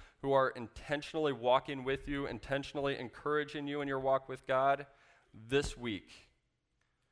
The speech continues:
I want you to get that in place. Because the longer out we go from hearing something, the less likely it is to happen.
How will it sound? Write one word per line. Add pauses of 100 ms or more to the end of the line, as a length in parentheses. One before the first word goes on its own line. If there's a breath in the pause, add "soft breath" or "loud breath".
(240)
I
want
you
to
get
that
in
place. (1500 soft breath)
Because
the
longer
out
we
go (400)
from
hearing
something, (520 soft breath)
the
less
likely
it
is
to
happen.